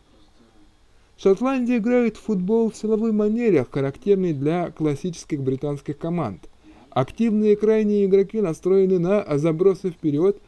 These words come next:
а там мяч уже ждут их мощные партнёры.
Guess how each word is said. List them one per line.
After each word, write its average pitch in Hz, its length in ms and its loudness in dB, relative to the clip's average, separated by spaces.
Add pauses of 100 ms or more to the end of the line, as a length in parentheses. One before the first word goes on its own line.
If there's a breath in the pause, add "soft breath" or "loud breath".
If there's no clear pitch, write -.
(220 soft breath)
а 139 140 -2
там 269 480 -2
мяч 233 520 -2
уже 185 520 0
ждут 208 400 -2
их 175 220 -10
мощные 170 500 -2
партнёры. 143 580 -6